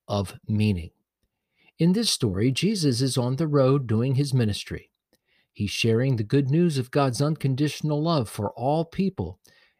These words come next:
and confronting the powers that be to stop oppressing those at the bottom and to treat them fairly and equally. But Jesus intends to pass right through Jericho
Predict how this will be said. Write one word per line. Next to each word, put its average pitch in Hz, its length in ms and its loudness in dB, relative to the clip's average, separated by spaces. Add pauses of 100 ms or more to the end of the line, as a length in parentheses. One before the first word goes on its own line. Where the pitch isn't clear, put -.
and 107 260 -6
confronting 127 580 -2
the 127 80 -2
powers 123 600 0
that 104 260 -2
be 139 360 2
to 123 140 -4
stop - 540 -4
oppressing 127 720 -4
those 101 320 0
at 135 120 -4
the 135 80 0
bottom 143 500 0
and 98 160 -10
to - 80 -10
treat - 340 -8
them 117 160 -2
fairly 117 800 -4
and 113 200 -6
equally. 101 520 -4 (880)
But 160 140 0
Jesus 214 440 0
intends 120 520 0
to 175 120 -2
pass 107 480 -2 (100)
right 113 360 -2
through 208 320 0
Jericho 120 760 -2